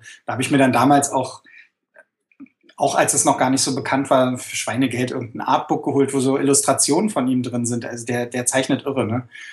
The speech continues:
Und das ist dann alles so ein bisschen auch eingeflossen. Ich glaub nicht, dass man jetzt irgendwie sieht, äh, dass irgendjemand sagen würde, es gibt einen Manga-Einfluss bei meinen Zeichnungen, aber,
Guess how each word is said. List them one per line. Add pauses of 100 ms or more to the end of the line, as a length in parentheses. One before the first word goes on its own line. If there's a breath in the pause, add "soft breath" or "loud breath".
(280 loud breath)
Und
das
ist
dann
alles
so
ein
bisschen
auch
eingeflossen.
Ich
glaub
nicht,
dass
man
jetzt
irgendwie
sieht,
äh,
dass
irgendjemand
sagen
würde,
es
gibt
einen
Manga-Einfluss
bei
meinen
Zeichnungen,
aber,